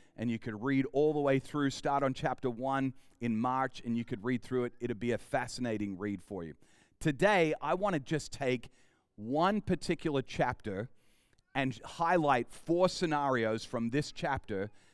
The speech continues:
that have to do with the expectation gap that I introduced you to a moment ago.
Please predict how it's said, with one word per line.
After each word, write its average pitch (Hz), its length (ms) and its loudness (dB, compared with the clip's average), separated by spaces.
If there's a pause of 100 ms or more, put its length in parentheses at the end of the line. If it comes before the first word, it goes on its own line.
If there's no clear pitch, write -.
(140)
that 120 140 0
have 143 320 4
to 151 100 2
do 139 220 2
with 131 180 -2
the 123 100 2
expectation 117 760 -2
gap 101 320 -4 (420)
that 110 100 -2
I 104 100 0
introduced 107 540 -4
you 95 80 -12
to 107 180 -4
a 95 60 -2
moment 98 280 -2
ago. 85 280 -8